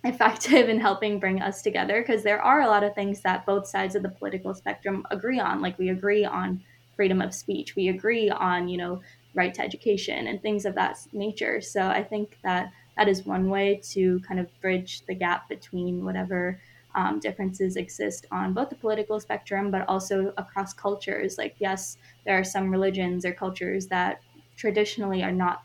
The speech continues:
thought to get along, but at the base, like, a lot of those religions share similar values and a lot of the cultures share similar roots and histories. And I think that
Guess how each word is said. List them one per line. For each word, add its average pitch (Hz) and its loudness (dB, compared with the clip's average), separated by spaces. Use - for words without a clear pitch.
thought 190 0
to 202 -4
get 196 -2
along, 185 2
but 185 4
at 214 4
the 220 0
base, 202 2
like, 180 -4
a 185 -4
lot 185 4
of 190 0
those 185 -2
religions 190 -2
share 196 2
similar 185 -2
values - 0
and 185 -2
a 185 0
lot 185 0
of 190 -2
the 202 -4
cultures 190 -2
share 208 2
similar 190 -2
roots 190 0
and 190 -6
histories. - -4
And 190 -2
I 190 0
think 196 -6
that 180 2